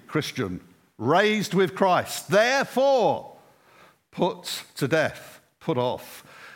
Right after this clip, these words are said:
If you're a believer here this morning, there is a therefore on your life. You're raised with Christ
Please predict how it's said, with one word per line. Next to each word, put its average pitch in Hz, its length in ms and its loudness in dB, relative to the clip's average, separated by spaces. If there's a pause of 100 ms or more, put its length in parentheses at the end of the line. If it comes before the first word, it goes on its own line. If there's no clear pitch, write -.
If 135 100 -6
you're 151 120 4
a 135 40 2
believer 202 360 0
here 180 180 2
this - 220 -4
morning, 160 420 0 (240)
there 151 180 2
is 160 120 0
a 131 80 2
therefore 120 840 0
on 117 100 -2
your 107 160 -2
life. - 480 -8 (680)
You're 135 240 0
raised 139 340 0
with 131 140 -2
Christ - 600 -4